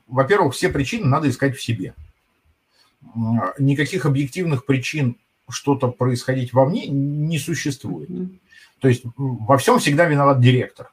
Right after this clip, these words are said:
Speaker 1: да? То есть, если,
Speaker 2: <laughs>
Speaker 1: ес-, если, то есть, да, это основное правило хорошего фотографа.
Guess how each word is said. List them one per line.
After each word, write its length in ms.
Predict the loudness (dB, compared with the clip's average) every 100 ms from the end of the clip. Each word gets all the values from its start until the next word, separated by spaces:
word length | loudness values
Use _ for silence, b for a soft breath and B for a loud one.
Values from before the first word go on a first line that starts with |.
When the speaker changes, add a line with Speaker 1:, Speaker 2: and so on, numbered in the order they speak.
| -14
Speaker 1:
да? 340 | -8 -8 -8 _ _
То 80 | -2
есть, 140 | -2 0
если, 320 | 0 0 0
Speaker 2:
<laughs> 80 | 0
Speaker 1:
ес-, 280 | -2 -4 -4
если, 520 | -2 -2 -2 -2 -4 -2
то 80 | 0
есть, 200 | 0 b b b
да, 200 | 0 0
это 140 | 0 -2
основное 340 | -2 0 0
правило 320 | 2 4 2
хорошего 440 | 2 2 0 -2 -6
фотографа. 640 | -8 -8 -10 -12 -16